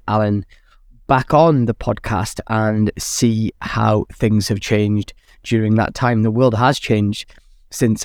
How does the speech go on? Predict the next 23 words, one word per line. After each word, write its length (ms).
last 340
summer, 380
so 540
we 180
wanted 280
to 100
get 220
his 260
thought 460
on, 400
you 80
know, 140
what 560
the 160
impact 500
is 300
on 140
the 60
outsourcing 520
space 340
and 120
just 240
what 200